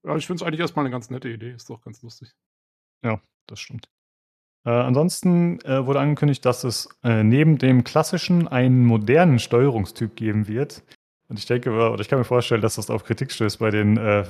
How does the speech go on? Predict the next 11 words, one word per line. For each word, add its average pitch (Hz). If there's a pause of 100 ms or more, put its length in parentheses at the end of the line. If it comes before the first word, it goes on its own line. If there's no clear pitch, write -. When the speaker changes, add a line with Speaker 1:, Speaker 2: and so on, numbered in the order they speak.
Speaker 2:
Hardcore-Fans. 117 (540)
Äh, 107
das 101
sollen 131
dann 117
vereinfachte 120
Specials 113
sein, 98
also 95
dass 95
man 101